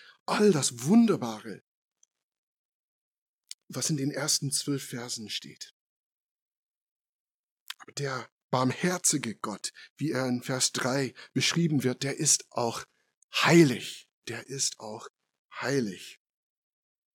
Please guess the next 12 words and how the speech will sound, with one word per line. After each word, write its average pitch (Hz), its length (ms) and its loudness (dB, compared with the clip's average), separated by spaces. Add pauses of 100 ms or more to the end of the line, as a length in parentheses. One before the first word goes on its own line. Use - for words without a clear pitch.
(3000)
Seine 110 460 -10 (420)
Heiligkeit 127 880 -4 (680)
ist - 340 2 (260)
barmherzig. 107 920 -2
Er - 160 -6
ist - 320 -2 (100)
ein 165 340 0
Gott. - 500 -4 (1700)
Alles, 165 340 0
was - 160 2
er 110 180 -8
ist, - 320 -2